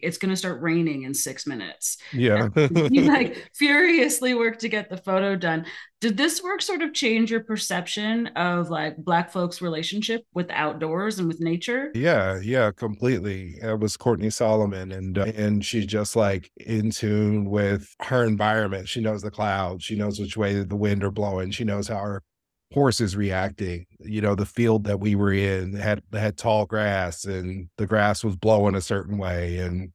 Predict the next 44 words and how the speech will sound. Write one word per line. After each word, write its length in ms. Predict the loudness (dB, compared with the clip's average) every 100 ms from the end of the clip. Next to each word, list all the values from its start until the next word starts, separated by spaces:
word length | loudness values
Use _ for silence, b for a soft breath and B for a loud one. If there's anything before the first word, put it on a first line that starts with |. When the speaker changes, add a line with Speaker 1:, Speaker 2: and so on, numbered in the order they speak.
| -12
Speaker 2:
sure 340 | -4 2 4 4
enough, 380 | 6 4 4 2
in 140 | 0
six, 280 | 0 -2 2
seven 280 | 2 2 2
minutes, 320 | 2 0 -2
it 80 | -2
started 360 | 2 2 2
to 160 | 0 0 _ _
just 320 | 2 4 2
torrentially 680 | -4 -6 -4 -4 -2 -2 0
rain. 540 | 2 2 0 -4 -6 -12 _ _ _ -2
And 180 | 2
they 100 | 4
were 180 | 4 2
sprinting 500 | 0 0 2 2 0
horses 400 | 4 4 2 0
up 160 | 0 0
the 120 | -6
street. 580 | -4 0 4 4 4 2
I 120 | 0
was 200 | 0 0
riding 340 | 2 2 0
in 100 | -6
the 80 | -6
bed 240 | 0 2 2
of 80 |
a 60 | -2
truck, 420 | -4 0 2 0 -6 _
taking 300 | -2 -2 0
pictures 360 | 0 0 0 4
of 180 | 4 4
'em 160 | 0
riding 320 | 2 4 2 -2
up 120 | -6
the 120 | -6
street. 460 | -2 0 2 0 -2
<laughs> 160 | -2
Like, 280 | 0 0 -2 -10 _ _ _ -20 _
it, 200 | -8 -6 -4
it, 200 | -4 -2
it's, 420 | -4 -4 -6 -8 -4
it, 280 | -2 -2 -2
it's, 340 | -4 -4